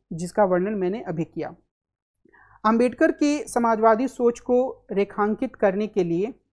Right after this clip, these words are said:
अमूमन विद्वान उनके द्वारा इंडिपेंडेंट लेबर पार्टी के निर्माण और उसे श्रमिक वर्ग की पार्टी के रूप में प्रस्तुत करने की घटना का वर्णन करते हैं।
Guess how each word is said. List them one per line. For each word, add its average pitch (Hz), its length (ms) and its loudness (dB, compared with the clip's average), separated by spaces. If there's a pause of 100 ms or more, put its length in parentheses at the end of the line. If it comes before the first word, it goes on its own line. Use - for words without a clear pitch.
(500)
अमूमन 233 380 2
विद्वान 220 420 0
उनके 226 340 -4
द्वारा 208 400 2 (300)
इंडिपेंडेंट 214 640 -4
लेबर 202 260 0
पार्टी 190 400 0
के 220 140 -4
निर्माण 190 460 -2 (460)
और 208 160 4
उसे 233 200 -4
श्रमिक 240 400 -2
वर्ग 214 180 2
की 240 100 -4
पार्टी 196 360 -2
के 214 160 -2
रूप 190 220 -4
में 208 100 -4
प्रस्तुत 208 460 -6
करने 190 280 0
की 240 140 -6
घटना 185 320 -4
का 208 140 0
वर्णन 180 340 0
करते 165 300 -8
हैं। 160 220 -12